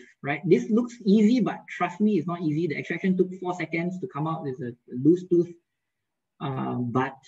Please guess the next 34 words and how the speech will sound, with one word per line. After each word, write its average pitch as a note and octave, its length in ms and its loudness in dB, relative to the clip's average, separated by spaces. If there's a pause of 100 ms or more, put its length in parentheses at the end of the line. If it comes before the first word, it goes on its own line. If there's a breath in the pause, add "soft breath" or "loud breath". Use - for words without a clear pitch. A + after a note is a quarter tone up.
(840)
digging F#3+ 340 6
out, F#3 260 2 (180)
curating F#3 600 6
the, A#2+ 440 -6 (300)
the B2 80 -10
socket, D3 420 -8 (140)
removing F#3 380 4
the D3 80 4
granulation D#3+ 440 2
tissue, C#3+ 300 -2
careful F#3+ 380 4
not F#3 160 2
to C#3+ 60 2
perforate D3 320 -2
the A#2+ 40 -2
sinus, C3 380 -8 (120)
takes F3+ 240 0
me E3+ 300 0 (420)
thirty F#3 440 2
to C3+ 200 2
forty, E3+ 360 -2
sometimes D#3+ 460 -4
one E3+ 280 0
hour D3 300 2
alone C#3 420 2
just D3+ 240 0
to B2+ 80 -2
dig C3 200 -2
it C#3+ 80 0
out, D3 200 -6
make D3+ 160 -4
sure D3+ 140 -4
it's A#2+ 180 -8
absolutely D#3+ 600 2